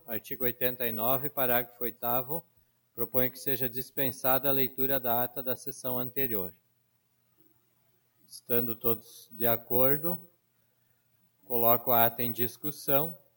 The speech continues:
Coloco a mesma em votação. Quem concorda, permaneça como está. Caso contrário, se manifeste. Ata aprovada por unanimidade.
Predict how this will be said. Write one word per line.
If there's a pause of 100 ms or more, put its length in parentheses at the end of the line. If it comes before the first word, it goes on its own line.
(2250)
Coloco
a
mesma
em
votação.
Quem
concorda,
permaneça
como
está.
Caso
contrário,
se
manifeste. (1900)
Ata
aprovada
por
unanimidade.